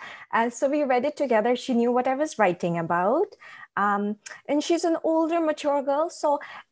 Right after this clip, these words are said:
and she was very curious. The younger one also wanted to read it. So we started and then we stopped 'cause I was like, "Ah, she's not quite ready." Um, but she's very curious. So I'm going to have to do it to her, uh, read it to her or alongside her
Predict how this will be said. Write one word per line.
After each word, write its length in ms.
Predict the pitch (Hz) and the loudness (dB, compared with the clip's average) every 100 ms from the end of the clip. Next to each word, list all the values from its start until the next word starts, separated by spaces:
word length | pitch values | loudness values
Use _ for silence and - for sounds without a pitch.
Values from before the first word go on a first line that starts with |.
| - | -4
and 160 | 247 - | -2 -2
she 140 | - | -2
was 120 | 233 185 | -2 0
very 220 | 240 254 | 0 0
curious. 460 | 254 220 226 262 | 0 -2 0 -2
The 100 | - | 0
younger 320 | 247 226 247 262 | 0 2 0 0
one 180 | 269 254 | 0 0
also 300 | 196 196 240 | -2 -2 0
wanted 360 | 220 226 247 | 0 0 -2
to 100 | 262 | -4
read 200 | 247 240 | -2 2
it. 180 | 277 277 | 0 -2
So 160 | - 226 | -4 0
we 120 | 254 | 0
started 800 | 247 - - 240 247 294 311 302 | 0 -6 -2 0 0 2 0 0
and 100 | 233 | 0
then 120 | 226 226 | 2 2
we 100 | 220 | 0
stopped 460 | - 202 - - | 0 0 0 -2
'cause 340 | 214 180 185 - | -2 -2 -4 -4
I 80 | |
was 160 | 190 180 | -2 0
like, 160 | 202 190 | 0 0
"Ah, 340 | 262 269 262 | 0 2 2
she's 260 | 262 262 226 | 0 -4 0
not 220 | 208 185 | 0 0
quite 200 | - 160 | -2 0
ready." 340 | 170 - - - - - - - - - | 0 0 -4 -8 -14 -18 -14 -14 -14 -6
Um, 580 | 190 190 196 196 196 190 - | -2 2 2 2 0 -2 -4
but 200 | 220 226 | 2 2
she's 200 | 247 247 | 2 -2
very 240 | 226 226 220 | 0 0 0
curious. 520 | - 202 190 202 214 | -2 0 2 0 -2
So 220 | - 214 - | -4 0 0
I'm 120 | 226 | 2
going 140 | 233 | 0
to 80 | 240 | -2
have 240 | 220 214 - | -4 -6 -4
to 100 | 214 | -2
do 180 | 220 | 0
it 240 | 202 220 - - _ 202 | 2 0 -6 -20 _ -2
to 140 | 233 202 | 2 2
her, 120 | - - | 0 -4
uh, 200 | 208 196 175 | 0 0 0
read 200 | 233 233 | 2 2
it 120 | 226 | 2
to 140 | 247 220 | 0 -2
her 260 | 196 220 285 | 0 0 0
or 80 | 233 | 0
alongside 560 | 196 190 190 202 180 | 2 0 0 0 0
her 260 | 196 208 | 0 0